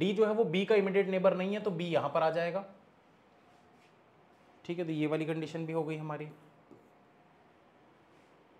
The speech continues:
और क्या था उसके बाद? Z was sitting third to right of W, Z जो है वो third to right में बैठा है W से। W who was facing the immediate neighbor of T,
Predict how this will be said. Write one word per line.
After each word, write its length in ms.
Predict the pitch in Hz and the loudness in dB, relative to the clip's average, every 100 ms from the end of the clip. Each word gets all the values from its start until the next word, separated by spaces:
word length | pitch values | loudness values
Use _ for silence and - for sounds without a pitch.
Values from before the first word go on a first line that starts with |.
| - - _ - - _ - - - - - | -20 -20 _ -20 -20 _ -20 -20 -20 -20 -8
और 160 | 147 | -6
क्या 140 | 147 156 | -4 -6
था 140 | 160 | -4
उसके 220 | 151 - | -8 -8
बाद? 220 | 156 156 165 - - - - - - - - - - - - - | -8 -8 -10 -16 -20 -20 -20 -20 -20 -20 -20 -20 -20 -20 -20 -8
Z 280 | 135 208 240 | 4 6 6
was 160 | 262 262 | 4 2
sitting 240 | 233 254 | 0 0
third 220 | 214 226 226 | 4 4 6
to 80 | |
right 240 | 226 208 208 | 6 6 4
of 140 | 190 | 6
W, 280 | 180 170 226 | 6 6 2
Z 180 | 185 196 196 | 6 6 6
जो 80 | 220 | 2
है 80 | |
वो 100 | 226 226 | 2 2
third 220 | 196 196 | 2 4
to 100 | 214 | 8
right 200 | 190 190 | 8 6
में 140 | 208 | 2
बैठा 240 | 180 175 202 | 4 6 6
है 140 | 196 | 4
W 260 | 165 156 196 | 2 2 0
से। 160 | 202 240 - - - - _ _ - - | 0 -2 -4 -18 -20 -20 _ _ -20 2
W 300 | 170 202 269 | 4 6 6
who 80 | 247 | 8
was 200 | 254 254 | 8 6
facing 320 | 220 220 233 | 2 0 2
the 80 | 226 | 2
immediate 300 | 202 202 202 | 2 2 2
neighbor 200 | 196 202 | 4 4
of 140 | 196 - | 2 0
T, 100 | 151 | -2